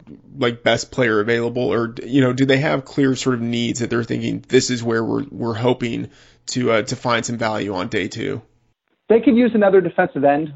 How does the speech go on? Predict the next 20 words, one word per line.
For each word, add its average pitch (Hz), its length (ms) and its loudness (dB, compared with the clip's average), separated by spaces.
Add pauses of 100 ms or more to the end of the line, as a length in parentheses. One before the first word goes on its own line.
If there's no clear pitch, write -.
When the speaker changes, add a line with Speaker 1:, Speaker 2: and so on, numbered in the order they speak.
Speaker 2:
although 135 240 6
they 135 200 4
cycled 143 320 2
them 127 160 2 (100)
through, 135 380 6 (420)
uh, - 80 -6 (100)
frequently 131 440 6
enough 120 260 6 (160)
that, 104 360 2
that 107 260 4 (360)
I, 123 200 2
I - 20 4
think 123 180 4
they 117 80 6
could 110 140 2
live 123 300 6
with 123 140 6
what 113 220 2
they 117 120 6
have 107 400 0